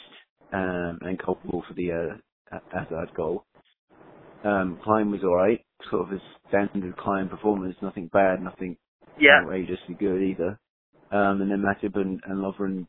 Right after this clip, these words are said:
Speaker 1: um, they also did all right. Um, but it just, with Mignolet and goal, just you never feel as comfortable. I mean, you look at the weekend game yesterday.
Speaker 2: Oh, God, don't even talk about it. Totally different.
Speaker 1: I mean,
Speaker 2: Yeah.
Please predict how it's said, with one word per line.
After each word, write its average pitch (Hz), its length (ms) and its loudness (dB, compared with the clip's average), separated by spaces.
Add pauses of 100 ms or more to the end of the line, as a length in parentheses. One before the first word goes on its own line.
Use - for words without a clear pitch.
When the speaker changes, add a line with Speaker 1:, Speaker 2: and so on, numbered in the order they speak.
(140)
Speaker 1:
um, 92 380 -2 (400)
they 104 140 4
also 110 260 0
did 90 160 -6
all 82 80 -2
right. 95 280 0 (240)
Um, 98 460 -4 (640)
but 101 200 2
it 95 220 -6
just, - 160 -6 (640)
with 107 160 0
Mignolet 101 380 0
and 95 80 -4
goal, 101 200 4
just 98 200 -8
you 107 180 -2
never 101 300 -2
feel 101 160 4
as 95 80 -4
comfortable. - 500 -10 (120)
I 117 40 2
mean, 110 240 2 (240)
you 104 160 -2
look 104 200 2
at 95 120 2 (180)
the 95 80 -2
weekend 95 440 -2
game 90 300 -4 (600)
yesterday. 92 580 -4 (180)
Speaker 2:
Oh, 151 340 8
God, 123 240 2
don't 131 160 0
even 120 160 -2
talk 143 280 -2
about 113 240 0
it. - 120 -20
Totally 135 240 -2
different. - 420 -8
Speaker 1:
I 107 40 -4
mean, 107 100 4
Speaker 2:
Yeah. 110 200 4